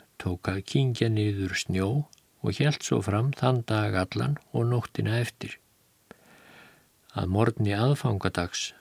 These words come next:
var komin afar mikil fönn og var þá frost nokkurt, fjúk í lofti og þungbúið. Er þeir félagar tóku sig upp úr náttstað,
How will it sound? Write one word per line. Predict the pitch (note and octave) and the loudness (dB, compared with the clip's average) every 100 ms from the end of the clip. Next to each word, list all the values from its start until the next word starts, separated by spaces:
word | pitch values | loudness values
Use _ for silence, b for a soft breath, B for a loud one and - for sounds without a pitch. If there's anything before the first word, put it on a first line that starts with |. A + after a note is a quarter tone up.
| _ G#2+ | _ -8
var | G2+ | -4
komin | - G2 F#2+ | -2 -2 -2
afar | G#2+ B2 B2+ A#2+ A#2 | 0 2 2 2 0
mikil | B2 - C#3+ | -2 0 -2
fönn | - A#2+ E2+ F#2 - _ - | 0 -2 -2 -4 -14 _ -8
og | G#2 | -2
var | G2 F#2+ | 0 -2
þá | - F#2 F2+ | -4 -6 -6
frost | - A#2+ B2+ - D3+ | -10 -2 -2 0 0
nokkurt, | C#3 - D3+ - - - _ | 0 0 -2 -2 -16 -20 _
fjúk | - C#3+ D#3 - | 2 4 4 2
í | - | 0
lofti | G2 G#2+ - D#3 D3 _ - | 0 -4 -4 -4 -4 _ -4
og | C#3 - | -2 2
þungbúið. | D#3+ D3+ - F#2 D#2+ - _ _ _ _ _ B B B B B B B B - | 2 2 -2 -2 -2 -8 _ _ _ _ _ B B B B B B B B -2
Er | A2 | 0
þeir | G2+ A2 G#2+ A#2+ | 2 0 0 0
félagar | A#2+ A#2 A#2+ C#3 | 2 2 2 0
tóku | - B2+ A#2+ A#2 | 0 -2 0 -2
sig | - A#2+ | 0 2
upp | A2+ A#2 - | 2 -2 -2
úr | A2 F#2+ | -2 -2
náttstað, | G2+ - - - C#3+ - | -4 -2 -4 0 0 -2